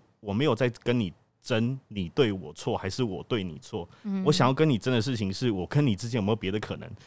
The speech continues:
Speaker 1: 虽然这话听起来像谈恋爱，是不是？<laughs> 但是
Speaker 2: 很像，很像。
Speaker 1: 对，但是，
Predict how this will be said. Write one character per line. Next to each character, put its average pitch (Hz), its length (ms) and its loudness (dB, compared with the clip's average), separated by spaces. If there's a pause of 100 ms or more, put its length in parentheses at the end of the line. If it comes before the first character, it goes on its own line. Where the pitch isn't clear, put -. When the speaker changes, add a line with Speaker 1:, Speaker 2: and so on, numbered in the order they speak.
(200)
Speaker 1:
虽 185 120 0
然 156 80 4
这 156 100 4
话 143 160 6
听 131 160 2
起 107 80 0
来 82 80 -2
像 117 140 -2
谈 92 120 -4
恋 92 140 -2
爱， 87 120 -2
是 85 60 -8
不 90 80 -6
是？ 110 60 2
<laughs> - 1160 4
但 165 80 10
是 147 80 10
Speaker 2:
很 147 140 4
像， 190 300 6
很 202 200 6
像。 202 200 4
Speaker 1:
对， 214 240 -4
但 175 120 4
是， 190 200 4